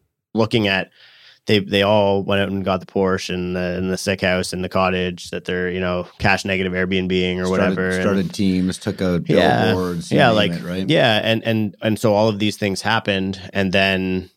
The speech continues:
Speaker 1: and then they were making the assumption that they were gonna make, you know, the, the, or the volume that we saw in twenty twenty and twenty twenty-one was sustainable, and now all of a sudden, it,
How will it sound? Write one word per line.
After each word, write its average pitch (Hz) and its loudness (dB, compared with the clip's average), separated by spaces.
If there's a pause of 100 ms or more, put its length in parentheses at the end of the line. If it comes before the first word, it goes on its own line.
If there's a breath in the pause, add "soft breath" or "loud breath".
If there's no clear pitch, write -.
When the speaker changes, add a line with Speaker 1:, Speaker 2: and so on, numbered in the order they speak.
(240)
Speaker 1:
and 104 2
then 104 2
they 104 4
were 101 0
making 104 0
the 101 2
assumption 98 0
that 95 -2
they 95 0
were 92 0
gonna 92 0
make, 92 0
you 107 0
know, 90 2
the, 90 0
the, 87 -4
or 98 0
the 95 2
volume 95 2
that 92 -2
we 92 0
saw 95 0
in 90 -4
twenty 90 -2
twenty 92 -4
and 90 -8
twenty 90 -6
twenty-one 90 -4
was 87 -6
sustainable, 101 2 (540 loud breath)
and 101 2
now 95 2
all 92 2
of 90 -2
a 92 0
sudden, 90 -2
it, 92 -2